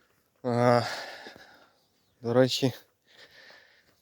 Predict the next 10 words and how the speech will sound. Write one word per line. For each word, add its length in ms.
що 280
мене 360
збентежило, 840
я 180
взагалі 420
не 200
накривав 540
її 200
на 200
ніч. 280